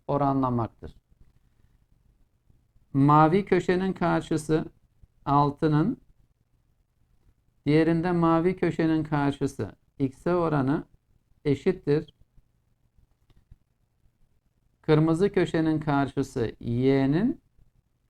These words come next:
kırmızı köşenin karşısı kırka oranı. O da eşittir. Benzerlik oranı sıfır virgül üçtü. Bu da üç bölü on olarak yazdırsa.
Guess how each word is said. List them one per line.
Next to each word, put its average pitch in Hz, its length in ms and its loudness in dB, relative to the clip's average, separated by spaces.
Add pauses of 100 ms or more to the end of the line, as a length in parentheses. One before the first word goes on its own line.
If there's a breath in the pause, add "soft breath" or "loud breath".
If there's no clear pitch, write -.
(120)
kırmızı 151 420 0
köşenin 151 480 -2
karşısı 135 640 -4 (160)
kırka 147 400 -4
oranı. 131 520 -2 (1080)
O 170 140 0
da 175 140 -2
eşittir. 151 560 -2 (520)
Benzerlik 147 580 0
oranı 143 320 -2
sıfır 151 380 -4
virgül 135 280 -2
üçtü. 165 720 -4
Bu 131 160 -6
da 139 100 -4
üç - 260 -8
bölü 131 180 -4
on 139 220 -4
olarak 117 420 -6
yazdırsa. 120 680 -6